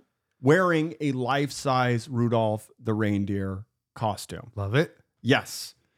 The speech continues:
Speaker 1: And, you know, his wife's like, "Daddy's,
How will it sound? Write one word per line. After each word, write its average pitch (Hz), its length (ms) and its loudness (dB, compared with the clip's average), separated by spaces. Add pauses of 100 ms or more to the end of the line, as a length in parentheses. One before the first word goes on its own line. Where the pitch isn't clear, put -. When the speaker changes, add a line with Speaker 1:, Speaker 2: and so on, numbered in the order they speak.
(440)
Speaker 1:
And, 123 520 2 (400)
you 143 120 -4
know, 101 280 -10 (460)
his 123 240 -6
wife's 123 220 0
like, 147 140 -4
"Daddy's, 427 880 2